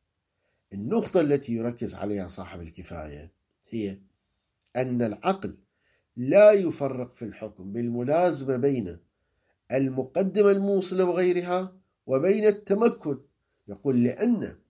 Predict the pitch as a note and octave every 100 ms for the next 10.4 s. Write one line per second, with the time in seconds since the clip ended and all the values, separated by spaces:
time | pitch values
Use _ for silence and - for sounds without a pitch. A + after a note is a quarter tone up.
0 | _ _ _ _ _ - C3 C3 B2+ C3+
1 | G3 G#3 A#2+ - _ _ _ _ _ _
2 | - C#3 C3+ C#3+ C3+ A3+ C4 A3 F3+ F#3
3 | F#3+ E3+ F3 E3+ - C4+ A3 F3 A2+ G2+
4 | _ _ _ _ _ _ _ _ _ _
5 | _ _ _ _ - C#3 C#3 C#3 D3+ G3
6 | G3 - - _ _ _ _ _ - C#3+
7 | C#3 C#3 C3 C#3 C#3 C3+ B2+ D3 A#2 C#3
8 | C#3 C#3 - C3+ C#3 C#3 C3+ C3+ C3+ -
9 | D3 C3+ C#3+ C#3 C3+ F3+ F3+ G3 F#3+ C4
10 | B3 G#3 C#3 -